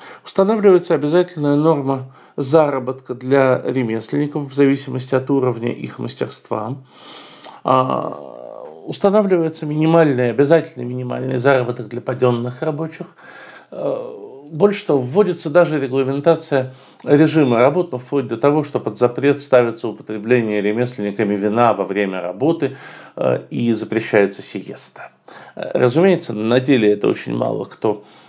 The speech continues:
м, <laughs> э, применял, и очень мало кто этому подчинялся, но,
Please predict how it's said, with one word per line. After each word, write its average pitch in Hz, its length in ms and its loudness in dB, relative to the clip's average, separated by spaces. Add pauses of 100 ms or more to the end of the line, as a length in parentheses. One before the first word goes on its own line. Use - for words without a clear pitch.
(120)
м, - 960 -12 (360)
<laughs> - 1400 -16
э, 82 340 -10 (1160)
применял, 123 640 2
и 55 140 -2
очень - 320 -6
мало 120 340 -2
кто - 260 -8
этому - 320 -10
подчинялся, - 800 -4
но, 123 200 -10